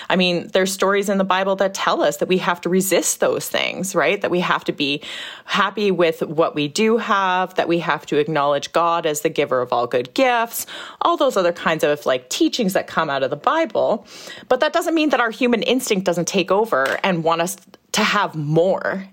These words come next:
and to have better, right? So I think it's human nature, right? Like, I mean, God tells us that our human nature gets us in trouble. Like, that's what the whole Bible is about, <laughs> about human nature getting in our own way, of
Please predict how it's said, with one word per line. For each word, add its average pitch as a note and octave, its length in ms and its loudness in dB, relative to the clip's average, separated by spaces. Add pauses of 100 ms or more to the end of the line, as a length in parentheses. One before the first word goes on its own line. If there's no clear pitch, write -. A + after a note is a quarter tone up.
and F#3 100 2
to F#3 80 0
have C#3+ 300 -2 (240)
better, E3+ 560 -2 (100)
right? F3+ 420 0
So A3 160 0
I B3 80 2
think D#4+ 220 0
it's F4 100 4
human C#4+ 360 2
nature, A3 640 0
right? G3 260 2
Like, G#3+ 160 0
I A3+ 60 2
mean, A3 260 2
God G#3+ 320 0
tells B3+ 320 0
us F#3 160 0
that E3+ 140 2
our F3 80 2
human A3+ 280 0
nature G#3 280 0
gets G#3+ 180 0
us A#3 140 -2
in C4 80 2
trouble. - 280 2
Like, B3+ 160 2
that's D#4+ 140 0
what G#4 120 2
the E4+ 40 0
whole E4+ 360 2
Bible D4 480 2
is F3+ 120 0
about, F#3+ 760 -2
<laughs> - 120 0
about D4+ 280 0
human G4 580 0
nature C4 720 0 (600)
getting D4 460 0 (220)
in D4+ 240 0 (280)
our A#3+ 280 2
own C4+ 380 0
way, F3 520 -2
of F3 180 -2